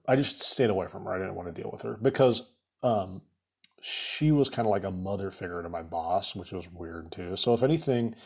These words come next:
if anyone, like, mouthed off to her or was mean to her, like, a customer, he would, like, grab 'em by, like, their collar of their shirt and, like, their,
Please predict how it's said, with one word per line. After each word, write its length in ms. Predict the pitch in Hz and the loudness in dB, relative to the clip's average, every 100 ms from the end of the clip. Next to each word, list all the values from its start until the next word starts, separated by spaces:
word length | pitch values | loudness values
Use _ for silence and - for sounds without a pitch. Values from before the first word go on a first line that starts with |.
| - | -6
if 140 | - 139 | 0 4
anyone, 280 | 160 185 | 6 6
like, 200 | 156 120 | 6 4
mouthed 320 | 95 92 101 101 | 2 2 2 4
off 180 | 107 - | 2 2
to 80 | |
her 140 | 92 87 | -4 -2
or 40 | |
was 120 | 90 | -4
mean 240 | 95 95 101 | -4 -6 -4
to 100 | 95 | -4
her, 60 | |
like, 140 | 90 92 | -6 -6
a 60 | |
customer, 500 | 98 101 - 117 123 - - - - - _ | -4 -4 -2 -4 -4 -8 -18 -18 -16 -18 _
he 60 | 147 | 6
would, 80 | |
like, 140 | 185 156 | 6 6
grab 240 | 110 107 | 6 6
'em 140 | 117 101 | 6 4
by, 100 | 98 | 2
like, 200 | 92 - | 2 -2
their 100 | 92 | -8
collar 420 | - - 95 104 | -4 0 2 2
of 60 | |
their 140 | 92 90 | 0 -4
shirt 320 | - 92 95 | -6 -4 -4
and, 100 | 98 | -4
like, 140 | 90 | -4
their, 160 | 90 92 | -6 -8